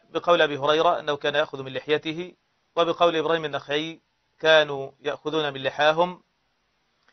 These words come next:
ثم قال: "يا أبا إسحاق، ألا يستقيم هذا الكلام؟"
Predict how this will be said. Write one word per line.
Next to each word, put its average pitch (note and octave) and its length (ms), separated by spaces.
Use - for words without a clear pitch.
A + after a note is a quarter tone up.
ثم G#3 240
قال: F#3+ 320
"يا E3+ 200
أبا E3+ 140
إسحاق، - 720
ألا G#3+ 180
يستقيم F#3+ 420
هذا F#3 200
الكلام؟" E3+ 440